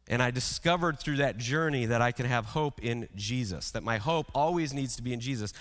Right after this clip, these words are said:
Not necessarily my circumstance, not necessarily the situation I face, but my hope needs to be in Jesus Christ, the resurrected King of Kings and Lord of Lords.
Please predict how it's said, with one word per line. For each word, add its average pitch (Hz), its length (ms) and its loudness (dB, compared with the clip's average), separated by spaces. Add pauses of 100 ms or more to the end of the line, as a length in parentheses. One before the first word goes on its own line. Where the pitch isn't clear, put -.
(180)
Not 156 260 4
necessarily 185 640 6
my 147 140 4
circumstance, 139 840 0
not 139 160 0
necessarily 165 600 2
the 139 80 0
situation 160 600 0
I 123 120 2
face, 165 440 2 (280)
but 160 100 4
my 156 160 6
hope 185 340 4
needs 156 240 2
to 143 80 0
be 143 140 2
in 135 80 0
Jesus 131 380 0
Christ, 131 480 2
the 127 80 0
resurrected 135 880 0 (420)
King 160 220 2
of 127 140 -2
Kings 127 360 0
and 110 140 -4
Lord 107 180 0
of 92 100 -4
Lords. 92 440 -6